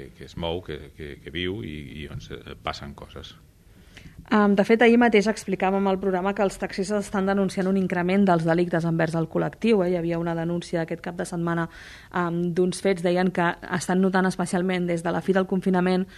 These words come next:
Speaker 2: però especialment en els darrers dos mesos, aquesta punta de, d'inseguretat. D'això en tenen constància?
Speaker 1: No, en principi nosaltres el, la, la, l'única denúncia que tenim és, és, és aquesta, de,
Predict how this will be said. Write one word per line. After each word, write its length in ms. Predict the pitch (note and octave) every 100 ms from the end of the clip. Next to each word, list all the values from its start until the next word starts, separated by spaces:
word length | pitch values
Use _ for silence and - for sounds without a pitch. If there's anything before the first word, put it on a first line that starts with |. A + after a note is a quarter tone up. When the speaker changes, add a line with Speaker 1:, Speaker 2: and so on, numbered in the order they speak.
| - -
Speaker 2:
però 100 | F3
especialment 440 | - F3 F3+ F3+ F#3
en 60 | F#3
els 80 | F3
darrers 300 | F3 F3 E3+
dos 180 | F3 F3
mesos, 320 | F3 G3+ G3+
aquesta 320 | F3 F3 - E3+
punta 360 | F#3 F3+ E3+
de, 60 | E3+ F3 F3
d'inseguretat. 640 | E3+ F3 E3 D#3+ D#3+ - - - -
D'això 240 | F3+ F3+
en 80 | F3
tenen 240 | A3 F#3
constància? 600 | F3 E3+ - F3 F3 - B3 - - -
Speaker 1:
No, 140 | A2+ -
en 100 | F#2
principi 320 | G2+ B2+ D3+
nosaltres 320 | C3+ B2+ D3 C#3+
el, 100 | B2+ A2+
la, 140 | A2+ G#2
la, 200 | G2+ G2 F#2 F2 E2
l'única 300 | G2 A2 G#2
denúncia 280 | G2+ F#2 G2
que 100 | F#2
tenim 260 | F#2 A2 B2
és, 140 | F2
és, 300 | E2+ E2 D#2+
és 140 | E2+ D#2+
aquesta, 380 | E2+ F#2 - D#3 - - -
de, 280 | D#2+ D#2+ D#2